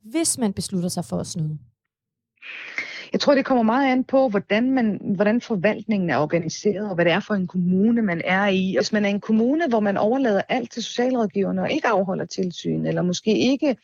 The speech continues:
Speaker 2: har en opmærksomhed på kvaliteten i sagsbehandlingen, så kan man godt overse de her ting.
Speaker 1: En anden pointe fra en af eksperterne, vi har talt med, handler om, at i mindre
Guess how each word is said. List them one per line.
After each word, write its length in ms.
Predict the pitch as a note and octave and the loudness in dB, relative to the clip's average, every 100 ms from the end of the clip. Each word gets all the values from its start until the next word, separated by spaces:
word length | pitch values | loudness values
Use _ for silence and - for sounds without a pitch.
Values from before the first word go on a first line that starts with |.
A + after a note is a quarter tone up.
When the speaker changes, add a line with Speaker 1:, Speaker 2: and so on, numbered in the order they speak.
| _ _ _ _ _ _ | _ _ _ _ _ _
Speaker 2:
har 180 | F3+ A3+ | -4 0
en 60 | G#3+ | 2
opmærksomhed 760 | G3+ G3+ G3 G3+ - F#3+ F#3+ | 2 0 0 -4 -4 0 2
på 140 | F#3+ F#3+ | 0 -2
kvaliteten 680 | - F3+ F3+ G#3 G#3+ G#3 F3+ | -4 -4 -2 0 0 0 -4
i 40 | |
sagsbehandlingen, 1120 | - F3+ F#3 - D#3+ D#3+ D#3 D#3+ D3+ C3+ - | 0 0 0 -4 -6 -4 -2 -2 0 -2 -4
så 140 | - - | -4 -4
kan 140 | F4+ | 0
man 100 | D4+ | 2
godt 140 | B3 | 2
overse 420 | C#4 C#4 D#4 G#3+ F#3+ | 2 0 -2 -4 -4
de 80 | |
her 120 | A3 G#3+ | -2 -4
ting. 260 | A3 G#3+ - _ _ _ _ - | -4 -10 -10 _ _ _ _ -2
Speaker 1:
En 120 | A3+ | 2
anden 200 | A3+ C4 | 2 0
pointe 360 | B3+ G#3 G#3 | 0 0 0
fra 140 | G#3+ G3 | -2 -2
en 160 | F#3+ | 0
af 40 | F3 | -2
eksperterne, 540 | - - F3+ G#3 G3 | -4 -2 0 2 0
vi 60 | E3+ | -2
har 100 | E3+ | -6
talt 340 | - G3+ F#3+ | -2 -2 -2
med, 320 | E3+ E3 F3 G#3 - | -2 0 -2 -6 -14
handler 400 | - G3 G3+ A3 | -4 0 2 2
om, 340 | - F3+ E3 - | 0 -2 -2 -4
at 260 | E3+ D#3+ - - | -6 -4 -8 -4
i 80 | G3 | 0
mindre 540 | G#3+ C4+ C#4+ B3+ F3 | 0 0 -2 -4 -4